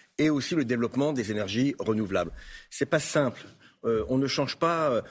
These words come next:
le cap d'un paquebot qui est lancé, euh, comme cela. À l'époque, À l'époque, il faut pas juger avec nos arguments d'aujourd'hui. À l'époque, ces choix qui avaient été passés étaient des choix potentiellement justes. Aujourd'hui, ils sont, sinon remis en cause, en tout cas, il faut les réadapter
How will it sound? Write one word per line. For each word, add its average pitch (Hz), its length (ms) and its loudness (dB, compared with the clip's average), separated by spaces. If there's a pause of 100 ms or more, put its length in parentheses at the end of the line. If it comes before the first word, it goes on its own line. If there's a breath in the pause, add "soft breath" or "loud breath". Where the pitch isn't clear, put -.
(100 loud breath)
le 123 100 0
cap 151 240 -2
d'un 120 140 0
paquebot 123 420 0
qui 127 200 0
est - 20 2
lancé, 139 500 0
euh, 110 160 0
comme 110 180 -2
cela. 104 320 0 (360 loud breath)
À 160 100 6
l'époque, 175 560 -2 (420)
À 120 80 -2
l'époque, 165 420 -2
il 120 100 0
faut 127 140 -2
pas 156 200 2
juger 135 320 0
avec 117 200 -4
nos 117 140 0
arguments 117 260 2
d'aujourd'hui. 113 500 0
À 127 60 2
l'époque, 127 460 -2 (340 loud breath)
ces - 140 -10
choix 180 220 0
qui - 120 -2
avaient 107 140 -2
été 104 180 -4
passés 120 600 0
étaient 101 200 -4
des 101 80 -2
choix 147 320 2 (280 loud breath)
potentiellement 131 640 0
justes. 98 320 -8 (300 loud breath)
Aujourd'hui, 120 520 0 (240 loud breath)
ils - 120 -10
sont, 135 320 0 (160 loud breath)
sinon 180 320 2
remis 131 200 2
en 110 120 0
cause, 123 280 -2
en 95 80 -6
tout 95 100 -10
cas, 117 160 0
il 110 80 0
faut - 140 -4
les 90 100 -2
réadapter 95 540 0